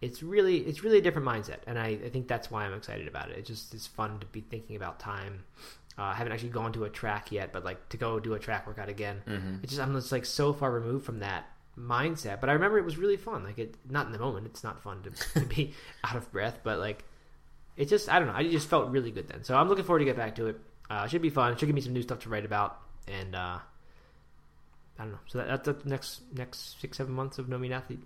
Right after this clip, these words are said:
Speaker 1: will probably be a lot of, a lot of talk about marathon training instead of ultras.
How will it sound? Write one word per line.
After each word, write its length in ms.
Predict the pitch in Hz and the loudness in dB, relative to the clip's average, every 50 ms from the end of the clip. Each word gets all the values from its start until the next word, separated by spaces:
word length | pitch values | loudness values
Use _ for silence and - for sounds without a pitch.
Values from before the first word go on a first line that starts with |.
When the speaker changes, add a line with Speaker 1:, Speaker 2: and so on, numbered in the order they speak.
| - | -10
Speaker 1:
will 80 | - 117 | -10 -6
probably 340 | - - 123 120 113 113 110 | -2 0 0 0 0 -2 -4
be 180 | 113 113 90 | -4 -4 -4
a 60 | 78 82 | -4 -4
lot 140 | 90 95 | -4 -4
of, 80 | 85 80 | -6 -8
a 240 | - - - - 143 | -10 -14 -12 -6 -4
lot 120 | 143 143 | -2 -2
of 60 | 127 | -2
talk 160 | - - 101 104 | -2 -6 -6 -6
about 300 | 104 - - - - - | -6 -8 -8 -8 -8 -6
marathon 440 | 131 135 135 127 117 110 - 95 98 | -2 0 0 2 0 0 -4 -6 -6
training 260 | - - 95 90 85 | -8 -8 -10 -10 -10
instead 180 | 90 - 95 87 | -10 -10 -10 -10
of 80 | 87 104 - - - - - - - | -10 -12 -14 -18 -20 -20 -14 -10 -8
ultras. 420 | 104 - - - - - - - | -8 -8 -8 -12 -14 -16 -18 -20